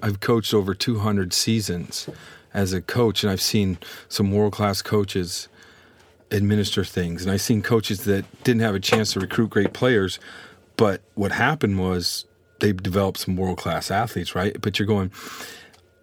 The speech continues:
"I can do all this stuff in the off season, but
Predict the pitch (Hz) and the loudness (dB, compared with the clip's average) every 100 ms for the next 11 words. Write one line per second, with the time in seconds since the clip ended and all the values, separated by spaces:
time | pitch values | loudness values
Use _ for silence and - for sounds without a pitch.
0 | _ - 143 127 104 101 165 151 107 98 | _ -4 -2 0 0 2 2 2 2 0
1 | - 117 104 - 95 98 143 190 - 92 | 0 0 0 0 0 2 0 0 -2 -2
2 | 95 90 101 | -2 0 -2